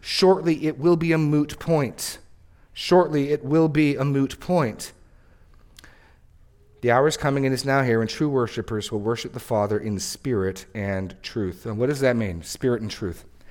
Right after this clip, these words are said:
And I think here's the place where we have the potential for some serious misunderstanding.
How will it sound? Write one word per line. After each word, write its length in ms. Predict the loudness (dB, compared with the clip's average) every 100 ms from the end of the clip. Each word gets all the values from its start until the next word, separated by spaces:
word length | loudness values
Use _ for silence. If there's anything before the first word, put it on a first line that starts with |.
| -20 -20 -20 -20 -20 -8
And 120 | -2
I 60 | 0
think 220 | 2 0
here's 320 | 4 4 4
the 260 | 0 -10 -6
place 340 | 2 4 4
where 100 | 2
we 60 | 2
have 100 | 2
the 60 | -2
potential 440 | -2 -2 0 -2
for 160 | -2 -2
some 160 | -2
serious 400 | 0 4 4 4
misunderstanding. 680 | -2 -2 -2 -2 -4 -4